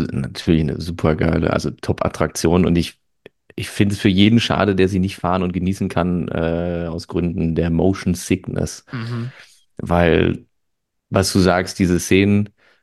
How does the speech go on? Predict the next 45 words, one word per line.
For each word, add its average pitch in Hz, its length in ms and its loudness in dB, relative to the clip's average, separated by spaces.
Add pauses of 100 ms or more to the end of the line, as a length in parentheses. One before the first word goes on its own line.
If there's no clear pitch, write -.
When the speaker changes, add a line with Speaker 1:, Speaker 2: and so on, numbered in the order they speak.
(160)
Speaker 1:
mit 98 240 -2
den, 90 420 0
wie 85 80 -4
heißt 92 100 -2
das, 95 100 -4
Dermatologen? 95 840 -2
Ich 87 140 -10
hab 92 120 -6
ja 90 80 -2
auch, 95 140 -4 (120)
ich - 120 -10
hab - 100 -4
ja 107 60 2
Speaker 2:
Nein. 98 140 4
Speaker 1:
nie 123 280 6
Harry 117 180 6
Potter - 320 -2
und 82 100 2
sowas 82 220 0
geguckt, - 360 -4
ne, 110 240 0
und 104 140 -2
sowas. 85 420 -4 (960)
Äh, 85 480 4 (580)
Speaker 2:
Ich, 107 220 -8
sie, - 180 -4
Speaker 1:
das, 104 160 0
das - 0 -
Speaker 2:
Julian 127 280 4
Speaker 1:
ist 120 60 2
Speaker 2:
ist 104 140 4
Speaker 1:
wirklich 113 120 2
Speaker 2:
mal - 80 4
Speaker 1:
cool, 127 100 6
das 107 80 4
ist 101 60 2
Speaker 2:
popkulturell 123 240 4
Speaker 1:
beeindruckend, 113 320 4
das 98 80 0
Speaker 2:
wieder. 98 60 -4
Speaker 1:
ist 98 80 -12
großartig 107 580 -2
gemacht. 104 400 0 (1120)
Ja, 92 80 -4
ja, 87 360 4